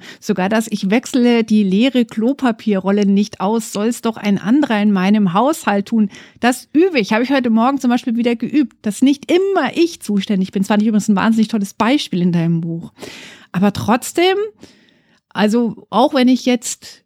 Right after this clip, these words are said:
diese typischen Forderungen, ja, der Mann muss halt mit anpacken, wenn er mit in der Familie ist, also weil's ja vollkommen klar ist. Er nutzt ja die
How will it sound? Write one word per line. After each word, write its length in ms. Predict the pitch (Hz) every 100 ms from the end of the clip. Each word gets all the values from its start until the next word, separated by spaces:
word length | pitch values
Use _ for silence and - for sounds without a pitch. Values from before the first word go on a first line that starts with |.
| _
diese 720 | 190 240 214 208 214 196 180 185 -
typischen 460 | 254 247 247 233
Forderungen, 1040 | 202 214 269 302 233 220 214 202 190 165 - _ -
ja, 120 | 196
der 120 | 226
Mann 160 | 220 269
muss 160 | 269
halt 120 | 247 220
mit 280 | 330 -
anpacken, 800 | 208 202 - 202 - 196 180 175 -
wenn 140 | 202
er 300 | 208 185 170
mit 220 | 208 220 -
in 160 | 196
der 80 | 185
Familie 680 | 196 190 196 190 185 175 180
ist, 300 | - - -
also 180 | 185
weil's 160 | 185 202
ja 80 | 202
vollkommen 300 | 208 226 190
klar 360 | 220 247 226 180
ist. 180 | 175 -
Er 140 | 190
nutzt 260 | 220 226 -
ja 160 | 196
die 300 | 190 202 196